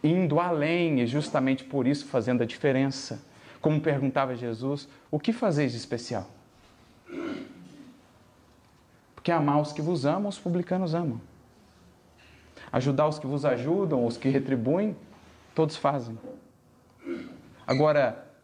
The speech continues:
quem tá disposto quando se pede a túnica, dá o manto? Quem tá disposto,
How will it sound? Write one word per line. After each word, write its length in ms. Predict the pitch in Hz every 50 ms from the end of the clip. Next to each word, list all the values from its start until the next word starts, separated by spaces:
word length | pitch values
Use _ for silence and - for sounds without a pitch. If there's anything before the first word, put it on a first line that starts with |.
| _ _ _ _ _ _ _ _ _
quem 220 | - 190 196 208
tá 140 | 196 180 165
disposto 800 | 139 143 143 139 - - - - 139 131 117 - - - - - - - - - - _ - - - - - - - - - - -
quando 180 | - 135 135 135
se 200 | 139 - - 113
pede 380 | - - 143 139 135 117 113
a 60 | 110 107
túnica, 560 | - - - 147 156 147 123 113 - 117 113
dá 140 | 107 110 113
o 60 | 113
manto? 420 | 104 101 98 92 95 95 - - - - - - _ _ _ _ _ _ _ _ - - - - - - _ - - - - - - - - - - - -
Quem 180 | - 170 185
tá 140 | 180 - 165
disposto, 760 | 151 - - - - - 147 143 139 135 - - - -